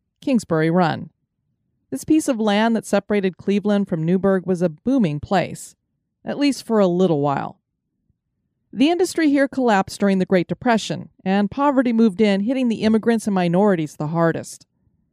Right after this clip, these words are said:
During this time, shanty towns started springing up in communities, and Kingsbury Run was one of them.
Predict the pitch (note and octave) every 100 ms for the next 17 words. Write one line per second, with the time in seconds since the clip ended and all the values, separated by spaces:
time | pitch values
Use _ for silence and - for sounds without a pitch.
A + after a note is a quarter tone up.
0 | _ _ _ _ _ - F#3 A3 A#3 A3+
1 | - A3 G#3 G#3+ A3+ - C4+ D#4 C#4+ D4
2 | C4+ - C4 B3+ - - B3 B3+ C4 B3+
3 | A#3+ B3 - A#3 B3+ B3+ C4 B3+ - F#3
4 | - G#3 G3+ A3 G3 E3+ G3+ G3+ E3 -
5 | F3+ F#3+ - C#3+ -